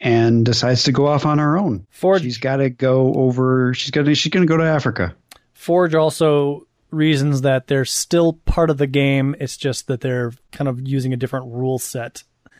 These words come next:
Speaker 1: Right.
Speaker 2: To, to
Speaker 1: The ad-,
Speaker 2: continue that
Speaker 1: the
Speaker 2: analogy.
Speaker 1: adversary put us here on purpose. There is the possibility that we could escape, and the adversary knows that, but he's made it really difficult for us,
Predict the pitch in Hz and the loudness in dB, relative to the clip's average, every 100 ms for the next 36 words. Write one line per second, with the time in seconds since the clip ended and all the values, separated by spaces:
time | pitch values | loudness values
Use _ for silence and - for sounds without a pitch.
0 | _ _ - _ _ - - - 104 98 | _ _ -20 _ _ -20 -20 -6 -2 -2
1 | 98 - 135 120 - 117 117 127 131 127 | -6 -12 -12 -8 0 2 2 2 0 0
2 | 131 156 147 143 - 147 143 131 143 139 | 2 2 2 0 -2 -2 0 -2 -2 0
3 | 127 - 123 117 117 107 127 117 117 113 | 0 -2 -2 0 0 -2 -2 -2 0 -2
4 | - - _ - _ - 110 113 123 117 | -4 -12 _ -20 _ -6 0 2 0 -2
5 | 113 120 120 117 110 123 113 113 107 101 | -4 -2 0 -2 -2 0 2 2 2 2
6 | 101 107 104 113 104 - - 117 113 - | 2 2 2 0 -2 -2 0 0 -2 -6
7 | _ 110 104 101 95 110 101 101 101 - | _ 0 2 2 0 0 2 2 0 0
8 | 92 92 104 123 123 101 117 104 107 - | 0 2 4 2 2 0 0 0 -2 -10
9 | - - 98 101 98 110 101 95 101 95 | -10 -4 0 0 2 2 2 2 2 2
10 | 107 110 104 107 101 101 101 95 | 2 0 0 -2 0 0 0 0